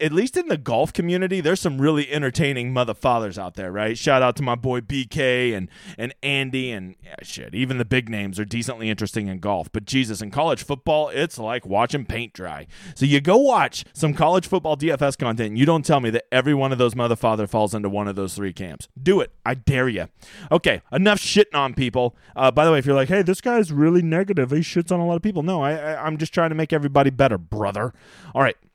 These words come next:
Let's get going. Uh, you see this big thing over my shoulder here? That's a drawing I'm gonna do at the end. Hey, new guy, am I gonna do the drawing right now?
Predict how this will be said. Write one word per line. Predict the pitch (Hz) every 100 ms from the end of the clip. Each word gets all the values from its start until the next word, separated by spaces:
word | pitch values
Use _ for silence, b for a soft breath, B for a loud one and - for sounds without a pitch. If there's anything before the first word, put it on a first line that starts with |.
| _ _ _ _ _ _ _ 123
Let's | 165 -
get | 160 98
going. | 117 92 82 B B 117
Uh, | 120 120
you | 135 170
see | 220
this | 185
big | 156 190
thing | 202 190
over | 190 185
my | 160
shoulder | - 190 185
here? | 202 180
That's | 180 190
a |
drawing | 143 143 147 180
I'm | 156
gonna | 156
do | 147 165
at |
the | 147 143
end. | 170
Hey, | 151 190
new | 175 214
guy, | 160 139 110
am | 123
I | 175
gonna | 226
do | 220 226
the | 185
drawing | 156 180 180
right | 180 165
now? | 165 196